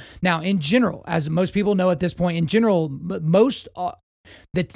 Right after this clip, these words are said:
the party that's in power, especially in the White House, the opposing party tends to do well in the subsequent midterm election, right? So there was a, a presidential election in twenty twenty won by a Democrat.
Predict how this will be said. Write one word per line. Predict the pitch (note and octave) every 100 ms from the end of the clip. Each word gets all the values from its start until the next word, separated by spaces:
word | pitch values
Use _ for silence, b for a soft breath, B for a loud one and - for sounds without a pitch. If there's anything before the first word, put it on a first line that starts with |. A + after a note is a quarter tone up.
| -
the | E3+ F#3+ F3+
party | - G#3+ C#4
that's | B3+ -
in | A3
power, | C3+ F3 F3 C#3+
especially | C#3+ F3+ - G3+
in |
the | G3
White | E3+ E3
House, | B2+ D3 C3+ - B B -
the | F#3
opposing | F#3 - F3+ A3 A#3 A#3
party | - F#3 F3 D#3+
tends | - F#3+ G3
to | G#3+
do | E3 F#3+
well | D#3+ E3+ E3+
in | E3+
the | D#3
subsequent | - F3 F3 - - F#3 D3+
midterm | D#3 D3 D#3+ D#3
election, | D3+ C#3 C3+ - - _ D#3+
right? | G3 B B B
So | - F3+ C3+ _
there | E3+ D#3+
was | D#3+ D#3
a, | C#3+ -
a | D3
presidential | D3 E3 E3 E3+ E3+
election | D#3+ E3+ - D#3+
in |
twenty | C#3+ D3+
twenty | C#3+ F#3 G#3
won | E3 D#3+
by | D3+ D3
a |
Democrat. | C3+ F#3+ D#3+ G3